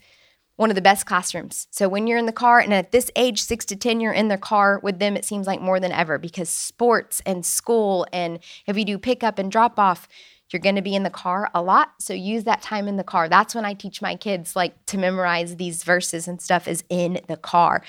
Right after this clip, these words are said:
Oh, I also have discipleship on the go for everybody, one per family. Um, these are memory verse cards that Josh and I created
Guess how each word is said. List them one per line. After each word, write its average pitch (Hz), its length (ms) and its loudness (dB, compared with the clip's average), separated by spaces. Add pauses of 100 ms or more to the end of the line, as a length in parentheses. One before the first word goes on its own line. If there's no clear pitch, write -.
(180)
Oh, 226 140 8
I 202 160 8
also 247 220 4
have 269 160 0
discipleship 226 560 -2
on 202 140 0
the 180 60 -6
go 175 200 2
for 185 120 -2
everybody, 180 520 0
one 202 260 0
per 247 160 0
family. 214 560 0 (460)
Um, 180 340 4
these 214 160 0
are 214 100 4
memory 220 300 2
verse 190 280 -2
cards 185 500 4
that 170 320 0 (300)
Josh 196 340 2
and 208 60 -2
I 190 100 0
created 185 560 -4